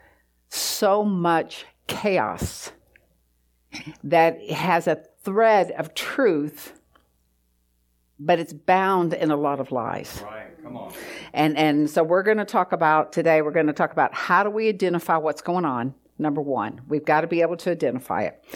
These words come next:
Speaker 1: Number two, we've gotta understand God's strategy against it. So how do we, uh, figure out the strategy? And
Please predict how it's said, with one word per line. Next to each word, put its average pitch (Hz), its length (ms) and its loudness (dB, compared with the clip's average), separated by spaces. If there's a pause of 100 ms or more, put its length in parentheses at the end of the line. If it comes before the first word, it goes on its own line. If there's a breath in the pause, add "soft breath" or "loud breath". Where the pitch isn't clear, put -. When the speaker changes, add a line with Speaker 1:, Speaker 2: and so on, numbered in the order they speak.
(400 loud breath)
Speaker 1:
Number 185 280 2
two, 190 500 4
we've 165 160 0
gotta 175 400 2
understand 170 680 -2
God's 151 240 -2
strategy 160 680 -2
against 135 540 -6
it. - 260 -8 (840)
So 147 160 2
how 160 260 2
do 170 80 2
we, 165 300 0 (320)
uh, 147 240 2
figure 160 420 0
out 151 160 0
the 147 100 -2
strategy? 139 760 -2 (480 loud breath)
And 160 340 2